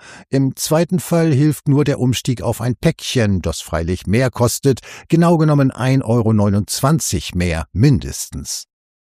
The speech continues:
Mehr soll selbstredend auch der Konzernumbau einbringen.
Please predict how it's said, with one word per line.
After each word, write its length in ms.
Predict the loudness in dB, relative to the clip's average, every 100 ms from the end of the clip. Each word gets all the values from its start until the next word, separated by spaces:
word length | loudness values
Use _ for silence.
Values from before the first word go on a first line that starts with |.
| _ _ -2
Mehr 380 | 2 4 4 0
soll 460 | 0 2 4 2 2
selbstredend 720 | 2 0 -2 0 2 2 0
auch 140 | -2 -4
der 120 | -6
Konzernumbau 1160 | -2 -2 -2 0 2 2 2 2 4 0 -6
einbringen. 640 | -6 -6 -6 -4 -4 -2